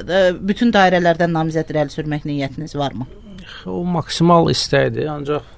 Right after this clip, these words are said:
Speaker 2: nəyə gəlib çıxacaq? Bu təxminən iki həftəyə aydınlaşacaq. Hələ iki həftə vaxtımız var ki, müraciətləri dəyərləndirək,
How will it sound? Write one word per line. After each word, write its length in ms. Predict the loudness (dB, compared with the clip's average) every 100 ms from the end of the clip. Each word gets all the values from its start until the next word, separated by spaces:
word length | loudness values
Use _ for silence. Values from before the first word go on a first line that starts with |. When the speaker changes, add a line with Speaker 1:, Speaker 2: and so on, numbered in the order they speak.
| -6
Speaker 2:
nəyə 220 | 0 4 4
gəlib 200 | 4 2
çıxacaq? 520 | 0 4 4 2 -2 -20 -20 -20 -20 -20 -18 -18 -18 -12
Bu 80 | -4
təxminən 460 | -4 0 0 0
iki 180 | -2 -2
həftəyə 380 | -4 -4 -4 -2
aydınlaşacaq. 580 | -2 -6 -8 -8 -10 -12 -14 -10
Hələ 160 | -10 -8
iki 160 | -10
həftə 180 | -10 -6
vaxtımız 460 | -6 -6 -8 -6 -6
var 160 | -6
ki, 240 | -8 -6 -6 -4
müraciətləri 720 | -4 -6 -8 -10 -8 -6 -4
dəyərləndirək, 1040 | -4 -4 -4 -6 -6 -6 -8 -8 -10 -16